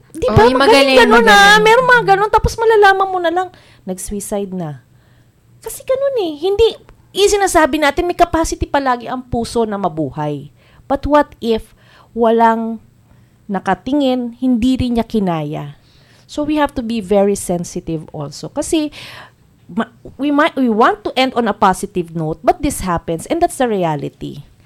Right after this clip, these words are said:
Speaker 1: Yes.
Speaker 2: So, kailangan talaga na bantayan pa rin natin yung mga kaibigan natin. Kasi pwedeng sabihin na, "Okay lang ako." Kailangan pa nila ng, ah, kailangan pa nilang kulitin pa natin sila na,
Speaker 1: Hmm.
Speaker 2: "Talaga bang okay ka lang?"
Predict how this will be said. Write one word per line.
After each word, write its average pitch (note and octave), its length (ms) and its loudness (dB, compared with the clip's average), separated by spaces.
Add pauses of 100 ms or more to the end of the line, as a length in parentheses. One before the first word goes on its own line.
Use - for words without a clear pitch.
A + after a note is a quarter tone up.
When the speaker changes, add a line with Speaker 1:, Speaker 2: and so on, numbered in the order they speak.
Speaker 1:
Yes. D#3+ 440 -14 (240)
Speaker 2:
So, F3+ 240 -2
kailangan D4 560 2
talaga F3+ 600 0
na G#3 300 -2
bantayan A#3 540 0
pa A3 80 0
rin G#3+ 160 -2
natin F#3+ 320 -4
yung F#3 80 -6
mga E3+ 160 -8
kaibigan E3 420 -2
natin. D3+ 380 -6
Kasi C4 320 -2 (240)
pwedeng G#3+ 240 0
sabihin G#3 400 -2
na, - 40 -14
"Okay C#4 280 -4
lang C#4 160 0
ako." A3 320 -6 (720)
Kailangan D#4+ 480 4
pa D4 160 2
nila C4+ 240 2
ng, A#3 320 0 (400)
ah, A3+ 160 -4 (140)
kailangan C4+ 500 0
pa - 80 0
nilang B3 400 0
kulitin C4+ 640 -2
pa B3+ 80 2
natin B3+ 400 -4
sila G3+ 560 -4
na, C4 240 -6
Speaker 1:
Hmm. F#3 160 -10
Speaker 2:
"Talaga B3+ 380 -2
bang A#3+ 220 -4
okay G#3+ 360 -2
ka G3+ 160 -4
lang?" F#3+ 400 -4